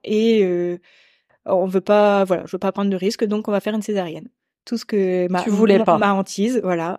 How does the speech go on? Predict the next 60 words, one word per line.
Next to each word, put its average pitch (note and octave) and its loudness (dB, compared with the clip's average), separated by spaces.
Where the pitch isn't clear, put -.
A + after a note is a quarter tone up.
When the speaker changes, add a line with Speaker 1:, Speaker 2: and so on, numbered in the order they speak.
Speaker 2:
D'accord. G3+ 2
Speaker 1:
de G3 0
faire G3+ -2
une G3 -2
césarienne. F3 -8
Donc, F#3+ -4
mais G3+ 0
à G3+ -6
ce - -10
moment-là, F#3 0
je G3+ -6
dis, « F#3+ -14
Bon, G3 -2
ben, D#3+ -6
allez, F#3+ 4
euh, F3+ 2
tout, F3+ -10
la G3+ 2
seule A3 2
question A3+ 2
que G#3+ 0
je G3+ 2
pose A3+ 2
finalement, G#3+ -2
c'est G3+ 0
est-ce F#3+ 0
que A3+ 2
Chris A3+ -6
peut G#3+ -2
venir F#3+ -4
avec F3 -8
moi ? » F#3 -6
Oui, F#3+ -4
ok, - -8
il G3 2
va F#3 0
rester G3+ -2
dans F#3+ -2
le F3+ -6
couloir, G3 2
on A3 0
va G3 2
l'habiller F3+ -2
quand F#3 -6
le F3 -4
champ G#3+ -6
sera G3+ -8
posé, G3 0
euh, F3 -6
Speaker 2:
Il A#3+ 2
sera F#3+ 0
là. E3+ 4
Speaker 1:
euh, G3 -2
on F#3+ -4
fera - -4
venir G3+ -2
à F#3 -6
côté - -14
de - -20
vous. - -20